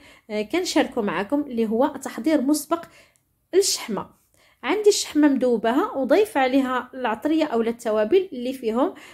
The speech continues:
المروزيه، يعني واحد التتبيله رائعه ديال هاد المكعبات. هكا كتكون عندنا تحضير مسبق ديال هاد الشحمه،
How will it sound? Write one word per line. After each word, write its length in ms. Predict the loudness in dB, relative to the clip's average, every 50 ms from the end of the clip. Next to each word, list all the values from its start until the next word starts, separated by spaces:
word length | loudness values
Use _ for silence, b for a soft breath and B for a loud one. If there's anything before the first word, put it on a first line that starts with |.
| B B -2
المروزيه، 760 | 0 2 4 6 6 6 4 2 -2 -4 -2 0 -2 -2 B B B B B B B -10
يعني 380 | -6 -4 -2 0 0 -2 -2 -2
واحد 460 | -2 2 2 2 2 2 0 -2 0
التتبيله 760 | 0 -2 0 0 -2 0 0 2 4 4 4 4 4 2 2 4
رائعه 640 | 4 6 6 6 6 4 4 2 0 0 0 -2 -6 _ -12
ديال 260 | -8 -2 0 2 4
هاد 140 | 4 4 2
المكعبات. 680 | 0 -4 -4 -4 -6 -6 -4 -4 -4 -4 -6 -8 -8 -10 _ _ _ _ _ _ _ _ _ _ _ _ _ _ _ _ _ _ _ _ 0
هكا 720 | 0 0 0 0 0 -2 -2 -2 -2 -2 2 4 4 4
كتكون 420 | 2 0 -4 -6 -4 -4 0 0
عندنا 800 | 2 2 2 0 0 0 2 4 4 6 6 6 4 4 2 0
تحضير 380 | -2 -4 -4 -2 0 2 2
مسبق 460 | 4 4 2 0 0 -2 -4 -4 -4
ديال 240 | -8 -4 -2 -2 -2
هاد 120 | -2 -4 -4
الشحمه، 360 | -6 -10 -12 -6 -2 -2